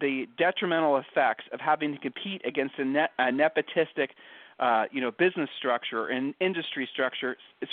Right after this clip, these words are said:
from day one when we got our real estate licenses. A lot of you guys are, and let me explain in case you don't know what I'm talking about. As you start to break out of your mold or the mold,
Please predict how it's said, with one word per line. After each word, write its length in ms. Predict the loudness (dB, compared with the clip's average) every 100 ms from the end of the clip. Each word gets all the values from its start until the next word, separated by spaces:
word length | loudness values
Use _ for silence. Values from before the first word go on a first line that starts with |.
| -4 2
from 160 | 2 4
day 160 | 2
one 160 | 4 2
when 80 | 2
we 80 |
got 160 | 2 4
our 80 | 4
real 160 | 4
estate 260 | 2 2 0
licenses. 480 | 0 -4 -10 -14 -14 -14 -20 -20 -2
A 40 | 2
lot 300 | 4 4 4
of 80 | 0
you 140 | -2
guys 240 | 2 2 2
are, 140 | 0 0
and 140 | -4 -6 -2
let 100 | 0
me 80 | 0
explain 440 | -4 -6 -2 0
in 40 | 0
case 160 | -2 -2
you 60 |
don't 120 | -2 -2
know 80 |
what 80 | -4
I'm 60 | -4
talking 300 | -6 -6 -6
about. 260 | -6 -6 -8 -20 -20 -20 0
As 240 | 4 4 2
you 100 | 0 -2 0
start 260 | 0 0
to 100 | -2
break 360 | -2 2 2 2
out 200 | 2 2
of 80 | 2
your 140 | -2
mold 440 | -2 0 0 -2 -2
or 140 | 0 0
the 260 | 4 4
mold, 460 | 4 2 4 2